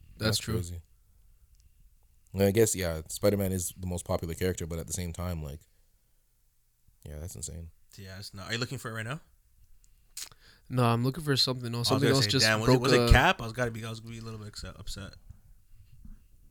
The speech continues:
Speaker 3: Not more upset than I would be if I seen a nigga mopping the wall with fish tank water.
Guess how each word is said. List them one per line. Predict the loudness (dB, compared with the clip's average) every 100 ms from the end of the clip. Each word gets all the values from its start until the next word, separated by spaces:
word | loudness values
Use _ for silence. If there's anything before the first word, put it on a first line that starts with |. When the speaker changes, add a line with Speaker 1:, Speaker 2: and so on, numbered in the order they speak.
| -20 -20 -12
Speaker 3:
Not | -8 2
more | 4
upset | 4 4 0 0
than | -4
I | 0
would | -2 -2
be | -4
if | -4
I | -2
seen | -2 -2
a |
nigga | 2 2 2 -6 -10 -16 -2
mopping | 4 10 10
the | 8
wall | 2 4 4
with | 0
fish | 0 2 6
tank | 4 4
water. | -8 -6